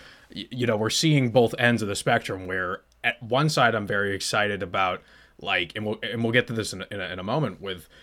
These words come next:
like, all the big Final Fantasy announcements, some new I P in that, in that kind of, you know, R P G domain.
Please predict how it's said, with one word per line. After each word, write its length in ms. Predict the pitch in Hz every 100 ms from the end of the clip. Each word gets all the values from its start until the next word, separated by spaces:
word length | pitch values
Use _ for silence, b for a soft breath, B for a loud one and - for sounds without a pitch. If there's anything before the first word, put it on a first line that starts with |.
| b
like, 200 | 104 98 -
all 380 | 131 143 143
the 100 | 127
big 260 | 113 123 104
Final 280 | 131 117 104
Fantasy 380 | 143 131 120 117
announcements, 580 | 113 113 - 117 107
some 400 | - 104 98 107
new 180 | 123 139
I 140 | 127 117
P 300 | - 127 120
in 120 | 113
that, 280 | 113 110 -
in 120 | 110
that 180 | 110 107
kind 240 | 117 107
of, 180 | 104 95 - _ - -
you 100 | 110
know, 160 | 95 -
R 140 | 110 104
P 160 | 113
G 180 | 101 110
domain. 640 | 107 104 104 104 104 101